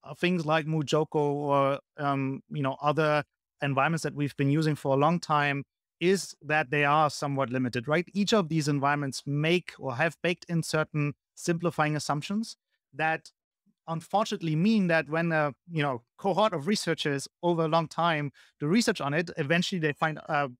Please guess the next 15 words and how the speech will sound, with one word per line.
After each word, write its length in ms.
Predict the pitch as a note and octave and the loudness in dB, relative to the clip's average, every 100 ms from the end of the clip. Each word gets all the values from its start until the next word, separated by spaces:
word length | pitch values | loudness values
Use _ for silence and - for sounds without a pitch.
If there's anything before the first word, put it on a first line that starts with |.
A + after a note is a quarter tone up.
| - | -8
uh, 180 | D#3 C#3+ | -2 0
ways 340 | C#3 D#3 D#3 | 2 2 0
to 280 | - D3+ C#3 - _ _ _ | -2 0 0 -4 _ _ _
basically, 680 | C#3 D3+ D#3+ C#3 C#3+ C#3 C#3 - | 0 0 0 -2 0 2 0 0
um, 460 | D3 C#3 C3+ C3 B2+ _ | 0 2 0 -2 -8 _
exploit 600 | D3 - - - D#3 D#3+ D3 | -8 -8 -8 -2 2 2 0
these 240 | C#3 C3+ | -6 -4
simplifying, 640 | - B2+ C3 C3 B2 A#2 B2 - | -4 -4 -4 0 0 0 -2 -2
uh, 140 | B2+ | -2
assumptions. 600 | B2 - A#2+ - B2+ - _ _ _ | -2 -2 -2 -4 -10 -14 _ _ _
Now, 100 | D3 | 2
I'm 140 | D#3 F#3+ | 4 4
not 160 | B3 | 2
saying 300 | - G3+ F#3+ | 4 4 4
that, 320 | E3+ D#3+ D#3+ | 6 4 2